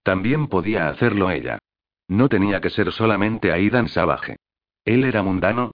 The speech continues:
sensual, imposiblemente atractivo, con esos ojos embrujadores y esa boca perfecta. Cualquier mujer podría enamorarse de él, pero se trataba de atractivo físico.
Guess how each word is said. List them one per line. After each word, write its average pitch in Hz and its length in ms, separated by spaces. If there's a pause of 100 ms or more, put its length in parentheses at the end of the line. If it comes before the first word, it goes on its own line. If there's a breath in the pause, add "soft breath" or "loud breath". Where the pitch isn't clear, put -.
sensual, 98 720 (100)
imposiblemente 104 960
atractivo, 101 760
con 95 180
esos 110 320
ojos 120 320
embrujadores 82 680
y 92 100
esa 117 220
boca 127 280
perfecta. 87 580 (500)
Cualquier 90 360
mujer 101 360
podría 98 380
enamorarse 92 580
de 85 180
él, 131 200 (120)
pero 87 220
se - 140
trataba 113 380
de 95 140
atractivo 95 540
físico. - 540